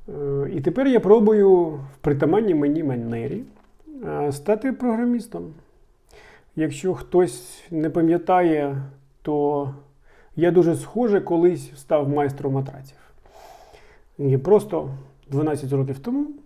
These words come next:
шукав собі якісний, чесний матрац.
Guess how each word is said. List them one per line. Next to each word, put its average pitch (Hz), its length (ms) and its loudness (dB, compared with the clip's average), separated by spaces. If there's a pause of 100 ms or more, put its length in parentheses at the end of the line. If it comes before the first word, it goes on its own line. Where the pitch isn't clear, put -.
(160)
шукав 233 580 -4 (380)
собі 143 420 -2
якісний, 160 840 -4
чесний 143 600 -6 (140)
матрац. - 500 -10